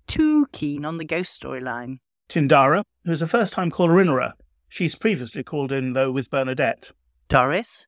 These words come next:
Speaker 1: who has had a very good day.
Speaker 2: Catherine again, wondering why Rob is panting.
Speaker 1: Tracy from California, who is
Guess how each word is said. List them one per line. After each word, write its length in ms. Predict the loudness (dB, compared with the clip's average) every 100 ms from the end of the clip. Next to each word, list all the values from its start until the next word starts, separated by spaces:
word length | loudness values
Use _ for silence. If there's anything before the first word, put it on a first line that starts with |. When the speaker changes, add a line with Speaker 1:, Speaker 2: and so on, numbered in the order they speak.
| _
Speaker 1:
who 160 | -8 -4
has 260 | 0 -2
had 480 | -4 -6 -4 -4 -8 -20
a 60 | -16
very 400 | -8 -6 -6 -8
good 180 | -14 -14 -10
day. 420 | -10 -10 -14 -18 _ _ _ -4
Speaker 2:
Catherine 340 | -2 0 0
again, 540 | 2 4 6 4 0 -8 _
wondering 400 | 0 2 2 0
why 160 | -2 -2
Rob 420 | 2 4 4 0
is 200 | -6 -10
panting. 640 | -10 -6 -6 -6 -12 -14 -18 _ -18 -4
Speaker 1:
Tracy 400 | -2 -2 -4 -2
from 200 | -2 0
California, 760 | 2 2 0 -4 -6 -6 -10 -10
who 140 | -8
is 220 | -8 -12